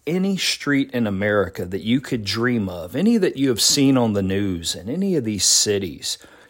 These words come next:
any of the rural areas, should an actual news subject come to those areas, I have been out there. And one thing that you do is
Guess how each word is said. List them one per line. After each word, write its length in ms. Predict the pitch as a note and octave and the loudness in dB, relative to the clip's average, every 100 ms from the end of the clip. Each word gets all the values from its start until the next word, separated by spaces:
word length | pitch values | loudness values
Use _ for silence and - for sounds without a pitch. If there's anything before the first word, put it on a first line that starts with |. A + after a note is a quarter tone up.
| _ | _
any 280 | C#3 G3+ G#3+ | -4 0 2
of 100 | F3 | 2
the 100 | B2+ | 2
rural 520 | G2+ A2 A#2+ G#2 F#2+ | 0 2 4 4 2
areas, 340 | F#2 F#2 F2+ G2 | 0 -4 -4 -4
should 200 | - A2+ | -4 -4
an 160 | G2+ F#2 | -4 -4
actual 460 | G#2+ G#2 - G2+ | -4 -4 -6 -8
news 340 | F2 G#2+ A2+ G2+ | -6 -4 -2 0
subject 560 | - F2+ F#2 G2 F#2+ | 0 -2 -4 -4 -4
come 240 | - C#3 C3+ | -4 -2 0
to 100 | F2 | -2
those 300 | E2 D#2+ F2 | -6 -8 -8
areas, 520 | D#2 E2 G2 G#2 - _ _ _ _ _ _ _ _ - _ _ _ _ _ - | -8 -10 -10 -10 -16 _ _ _ _ _ _ _ _ -20 _ _ _ _ _ 0
I 240 | B2 D#3 | 4 4
have 460 | E3 D#3+ C3+ G#2 - | 4 2 0 -2 2
been 300 | C3 C3+ - | 4 4 2
out 380 | B2+ F3 A3 - | -2 0 0 -2
there. 300 | G2 E2+ - - _ _ _ _ _ | -8 -8 -12 -20 _ _ _ _ _
And 220 | B2 A#2+ B2 | -2 0 4
one 240 | D#3+ G#3 | 4 4
thing 300 | G#3+ G#3 F#3 | 4 2 4
that 320 | C#3 - - | 4 4 2
you 160 | D3+ B2+ | 4 2
do 420 | G2 C3 D3+ B2+ | 2 6 6 6
is 560 | G2 F#2 F#2+ G#2 - | 4 0 -2 0 -2